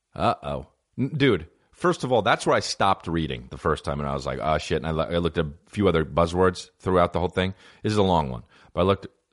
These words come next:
through, th-, and I was like, "Oh, shit, this is gonna be amazing," all right? 'Cause the words fucking, you guessed it. Is the word, is the word cosmically in it? You guessed it.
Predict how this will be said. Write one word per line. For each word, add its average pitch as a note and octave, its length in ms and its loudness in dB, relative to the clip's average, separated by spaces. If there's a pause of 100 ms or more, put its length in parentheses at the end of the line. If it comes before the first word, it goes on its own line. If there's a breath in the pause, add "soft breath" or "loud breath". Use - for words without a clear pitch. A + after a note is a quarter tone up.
through, E2 260 -2
th-, - 240 -12
and D#2 260 -4
I E2 140 0
was D2+ 100 -2
like, D2+ 100 0
"Oh, D2+ 100 2
shit, D2 200 -4
this D2+ 80 -6
is D2 40 -4
gonna D2 100 0
be C#2 60 0
amazing," B1 420 -4
all C2+ 80 -4
right? C2+ 160 0 (1200 loud breath)
'Cause F2+ 220 -2
the E2 100 0
words E2 380 0
fucking, C#2+ 540 -6 (480)
you D#3+ 180 2
guessed C3 340 -2
it. - 180 -6
Is G2+ 160 -2
the A2 100 2
word, C#3 380 0 (400)
is A2 180 0
the G#2 120 4
word G2 240 2
cosmically C#3+ 640 0
in F#3 100 0
it? G#3 220 -4
You A2 180 2
guessed D#2 440 -4
it. - 200 -14